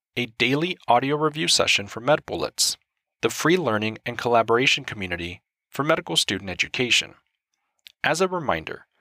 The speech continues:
you can follow along with these podcast episodes by reviewing the topics directly on medbullets dot com.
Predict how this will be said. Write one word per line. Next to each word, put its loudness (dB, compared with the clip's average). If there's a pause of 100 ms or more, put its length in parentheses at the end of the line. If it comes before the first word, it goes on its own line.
(220)
you -2
can -2
follow 0
along -2
with -10
these -6
podcast -2
episodes -2 (360)
by 4
reviewing 0
the -4
topics -2
directly -2 (220)
on 2
medbullets 0
dot -2
com. 0